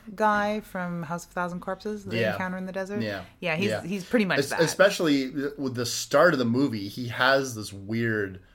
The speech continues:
Speaker 2: rant, and I'm
Speaker 1: Yeah.
Speaker 2: wondering what that even is. What is that?
Speaker 1: His opening monologue about
Speaker 2: Do you think, d-, yeah, hi-, about, about a bird's nest, what comes first, the birds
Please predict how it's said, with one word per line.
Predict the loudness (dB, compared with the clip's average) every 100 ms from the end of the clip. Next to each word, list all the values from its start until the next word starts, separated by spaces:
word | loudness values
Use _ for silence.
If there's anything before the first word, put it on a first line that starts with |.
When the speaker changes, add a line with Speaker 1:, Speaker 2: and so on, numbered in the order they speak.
| _ _ _ _
Speaker 2:
rant, | -4 2 4 4 2 -4 -12 -4
and | 2 4
I'm | 4
Speaker 1:
Yeah. | 4
Speaker 2:
wondering | 4 4 2 2
what | 2 2 4
that | 2 4
even | 2 0 -2
is. | -2 -2 -4 -8 -12 -12 -4
What | 0
is | 2 2
that? | 2 2 0 -8 -18 _ _ _ _ _ _ _ _ -8
Speaker 1:
His | 0
opening | 2 2 -2 -4 -4
monologue | -4 0 2 4 2 0
about | -2 0 0 -4 -16 _
Speaker 2:
Do | 0
you | 2 2
think, | 0 0 -2 -12 _ _ _ _ -20 _ _ -10
d-, | -10 0
yeah, | 2 4 2
hi-, | 0 -4 -6
about, | 2 6 6
about | 6 6 6
a | 4
bird's | 6 8 8 6 2 -8 -2
nest, | 4 4 4 -2
what | -2 0
comes | -2 -4 -4
first, | 0 2 2 0 -10
the |
birds | -2 0 2 -2